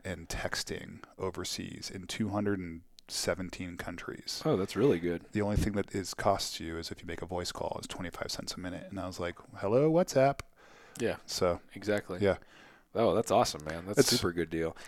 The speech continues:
Speaker 2: 'Cause Verizon, I think, is ten bucks a day if you
Speaker 1: Ten
Speaker 2: just do the
Speaker 1: Yeah, so I asked A T and T about that. It's ten dollars a day, but you can only use it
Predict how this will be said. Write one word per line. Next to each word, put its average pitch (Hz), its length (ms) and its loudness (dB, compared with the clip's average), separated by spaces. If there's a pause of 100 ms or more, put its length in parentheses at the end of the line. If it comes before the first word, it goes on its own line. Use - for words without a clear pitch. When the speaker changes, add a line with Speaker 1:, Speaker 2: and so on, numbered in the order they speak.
Speaker 2:
'Cause 107 140 2
Verizon, 110 460 12
I 90 60 2
think, 90 140 -4
is - 60 -10
ten 104 200 2
bucks 87 240 0
a - 20 -4
day 82 340 6
if 76 100 -4
you - 60 2
Speaker 1:
Ten - 40 4
Speaker 2:
just - 220 -4
do 82 120 0
the 80 280 -2
Speaker 1:
Yeah, 143 280 12
so 117 140 12
I 127 60 12
asked 127 240 12
A 127 100 8
T 127 180 8
and 117 120 10
T 175 140 10
about 107 300 12
that. 101 140 10
It's - 160 2
ten 127 240 8
dollars 123 320 12
a 113 60 -8
day, 110 240 12
but 104 200 2
you 107 60 -6
can 107 160 -4
only 131 300 8
use 120 440 6
it 92 160 4